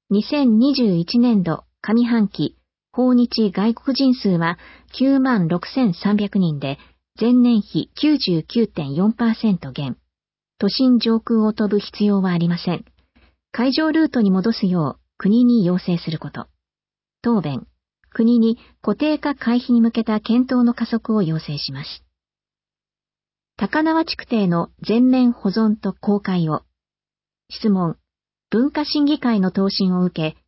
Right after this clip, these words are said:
史跡に指定される予定。ジェイアール東日本の言う記録保存は取り壊すこと。ジェイアール東日本に全面保存と公開を求めるべきではないですか。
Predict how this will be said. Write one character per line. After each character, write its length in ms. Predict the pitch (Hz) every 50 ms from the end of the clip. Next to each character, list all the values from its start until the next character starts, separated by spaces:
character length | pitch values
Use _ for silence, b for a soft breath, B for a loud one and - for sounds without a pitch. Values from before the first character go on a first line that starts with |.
| _
史 220 | _ - - - 269
跡 180 | 262 - 262
に 140 | 247 240 233 226
指 280 | - - - 226 226
定 0 |
さ 120 | - - 214
れ 100 | 202 196
る 140 | 196 185
予 100 | 165 151
定。 380 | - - 156 147 139 131 - - _ _ _ _ _ _ _ _ _ _ -
ジ 120 | - 220
ェ 120 | 233 240 240
イ 40 |
ア 140 | 233 233 226
ー 20 | 196
ル 120 | 185 175
東 380 | - - 196 226 254 247 - 247
日 100 | 247 247
本 260 | 247 247 240 220 196
の 80 | 185
言 240 | 180 170 180 175 180
う 80 | 180 b b b b _ _
記 120 | - 202
録 280 | 196 269 185 - 285 277
保 160 | - - 196
存 260 | 196 - 233 220 214 202
は 180 | 196 190 - -
取 200 | - 180 175 208
り 60 | -
壊 160 | - 220 220 214
す 80 | - -
こ 100 | 151 135
と。 160 | - 123 - - _ _ _ _ _ _ _ _ _ _ _ _ _
ジ 100 | - 214
ェ 20 | 233
イ 120 | 233 240
ア 80 | 233 233
ー 40 | 214
ル 100 | 196 170
東 380 | - - 190 208 220 - - 214
日 80 | 214
本 220 | 214 220 214 202 180
に 180 | 160 160 160 b b b _
全 300 | 214 185 214 240 269 277
面 200 | 285 285 285 285
保 140 | - - 233
存 320 | 220 - 247 247 233 240
と 240 | - 220 208 - - _
公 200 | - 226 262 269
開 260 | - 262 247 240 233
を 60 | 220
求 240 | 196 185 185 - 220
め 80 | 220 226
る 120 | 214 185
べ 100 | 180 165
き 100 | - 170
で 100 | 165 156
は 80 | 147 139
な 140 | 143 143
い 60 | 143 139
で 80 | 143
す 100 | - -
か。 160 | - 135 -